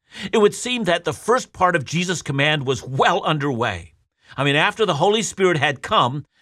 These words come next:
they were to take the gospel to Jerusalem. But once the gospel had been preached and three thousand responded, now is not the time to move on to the towns of Judea.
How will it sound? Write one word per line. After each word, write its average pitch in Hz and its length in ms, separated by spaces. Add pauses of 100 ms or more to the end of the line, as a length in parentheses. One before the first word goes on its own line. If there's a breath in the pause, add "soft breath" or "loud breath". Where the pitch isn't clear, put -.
they 220 280
were 254 160
to 233 80
take 196 260
the 196 80
gospel 156 480
to 151 140
Jerusalem. 147 760 (580 soft breath)
But 156 120
once 196 280
the 196 120
gospel 175 500
had 143 260
been 131 200
preached - 560
and 143 240 (200 loud breath)
three 247 340
thousand 190 520
responded, 143 880 (560 loud breath)
now 277 240
is 175 140
not 190 260
the 165 80
time 143 360
to 139 120
move 156 380
on 151 240
to 139 80
the 131 100
towns 123 400
of 127 120
Judea. 151 580